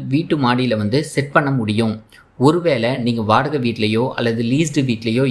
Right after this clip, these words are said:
இருக்கீங்க அப்படின்னா, அதுக்கு உங்களுடைய ஹவுஸ் ஓனர் வந்து பர்மிஷன் தேவை. சோலார் பேனல் அந்த இடத்துல எங்க அமைக்கணும் அப்படின்னு விருப்பப்படுறீங்களோ, அதுக்கு ஹவுஸ் ஓனரோட பர்மிஷனும் வந்து தேவைப்படும். Already உங்க வீட்டுக்கு வந்து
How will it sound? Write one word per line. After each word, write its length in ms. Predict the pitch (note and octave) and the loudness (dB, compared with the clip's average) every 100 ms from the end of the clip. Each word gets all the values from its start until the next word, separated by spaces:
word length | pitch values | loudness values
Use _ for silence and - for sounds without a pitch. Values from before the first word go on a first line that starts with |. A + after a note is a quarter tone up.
| A2+ | 0
இருக்கீங்க 360 | A2+ A#2+ A2 A2 G#2+ | 0 0 2 0 -2
அப்படின்னா, 380 | G#2 G#2+ G#2 D3+ - - _ - | -2 0 2 0 -2 -18 _ 0
அதுக்கு 320 | C#3 C#3+ C3 C3+ C#3+ C#3 | 2 2 0 0 0 0
உங்களுடைய 380 | B2+ A#2+ A2+ G#2+ | 2 2 2 2
ஹவுஸ் 240 | A#2+ D3+ E3 | 2 2 0
ஓனர் 240 | D#3 C3 A2+ | 0 0 0
வந்து 180 | G#2 C#3+ C#3+ | 0 0 2
பர்மிஷன் 520 | B2 D3 C3+ C3+ C3 | 2 0 0 0 2
தேவை. 260 | G#2 G2+ G#2+ - - - - | 2 2 -2 -4 -14 -20 -10
சோலார் 360 | - C#3+ D#3+ D3 C#3+ | 0 2 2 0 0
பேனல் 300 | C3 C3 C3+ C#3 - | 0 0 -2 -4 -2
அந்த 120 | A#2+ A2+ A2+ | 0 2 0
இடத்துல 260 | A#2 D3+ C#3+ | 0 0 0
எங்க 140 | A#2+ C#3 C#3 | 0 0 0
அமைக்கணும் 420 | A2+ A2+ B2 A#2+ - | 0 -2 -2 -2 -4
அப்படின்னு 280 | B2 B2 B2 | -2 0 0
விருப்பப்படுறீங்களோ, 640 | A2+ C3 C3 A2 G#2 G2+ C3+ D3+ A#2+ | 0 -2 0 0 0 0 0 0 -2
அதுக்கு 280 | A2+ A#2+ D3 D3 | -2 0 0 2
ஹவுஸ் 240 | C3 C#3 | 2 2
ஓனரோட 400 | D3 C#3 A2+ G#2+ A#2 D3+ | 0 0 2 2 0 0
பர்மிஷனும் 500 | C3 C3+ C#3 B2+ B2 | 0 0 0 0 0
வந்து 160 | A2+ G#2 C#3 | 0 0 0
தேவைப்படும். 540 | A#2 A#2 G#2+ G2+ G#2 G2+ - _ _ _ _ _ _ _ _ _ _ _ _ B2 | 0 0 -2 0 -2 -2 -10 _ _ _ _ _ _ _ _ _ _ _ _ 2
Already 400 | D#3 E3 C#3+ B2 C#3+ - | 2 2 2 0 -4 -2
உங்க 140 | C3 A#2 | 0 2
வீட்டுக்கு 300 | C#3 D#3 D#3 A#2 | 2 2 0 0
வந்து 180 | G#2 | 2